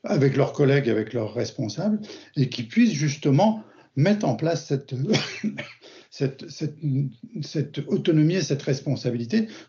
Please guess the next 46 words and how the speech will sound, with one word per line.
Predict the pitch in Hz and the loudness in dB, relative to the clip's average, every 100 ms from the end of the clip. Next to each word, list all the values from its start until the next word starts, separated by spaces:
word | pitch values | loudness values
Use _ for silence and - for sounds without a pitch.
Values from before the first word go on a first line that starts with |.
| 139 | 0
Donc, | 214 233 | 2 2
c'est | 175 156 | 0 0
une | 147 | -2
problématique | 139 127 120 127 190 | 0 0 0 -2 -6
de | 175 135 | -4 -4
changement | 170 156 147 165 | 0 0 0 0
culturel, | 165 135 147 110 120 - - - | -4 -2 -2 -2 -6 -10 -14 -2
passer | 165 180 | 0 0
d'une | 156 147 135 | 0 2 2
culture | 139 - 165 | 0 -2 0
à | 127 | 2
l'autre. | 107 - - - - - | 0 -4 -12 -20 -18 -4
Et | 135 | 0
comment | 202 233 | 4 6
on | |
s'y | 214 | 4
est | 170 | 2
pris ? | - 220 | 2 4
Ben, | 190 | 4
en | 135 | 4
fait, | 185 190 127 123 _ _ _ _ _ - | 2 0 -4 -12 _ _ _ _ _ -4
moi, | 143 151 | 2 4
j'étais | 127 147 | 4 2
directeur | 131 127 - 135 | 2 2 0 -2
régional, | 110 110 113 113 104 | -4 -4 -4 -4 -6
hein, | 104 | -8
d'une | 104 104 | -8 -8
entité, | 101 - - 110 98 - 120 | -8 -10 -10 -8 -8 -8 -8
euh, | 107 101 101 - - - - | -8 -8 -12 -16 -20 -16 -10
euh, | 110 | -6
nationale, | - 98 - 131 226 214 - - - 156 | -4 -4 0 2 4 2 -2 -16 -8 0
et, | 135 - | 2 4
et... | 131 | 4
j'ai | 113 | 4
souhaité, | 147 - 160 226 | 2 4 2 2
parce | 220 143 | 0 -2
que | - | -4
depuis | 135 135 - 135 | -4 -4 -4 -2
des | 143 139 | 0 2
années, | 135 156 | 2 2
je | - | 0
me | 127 | -2
disais | 113 113 135 | -2 -2 0
quand | 127 | 0
même | 135 139 | 0 0
que | - 113 110 107 | -2 -4 -2 -4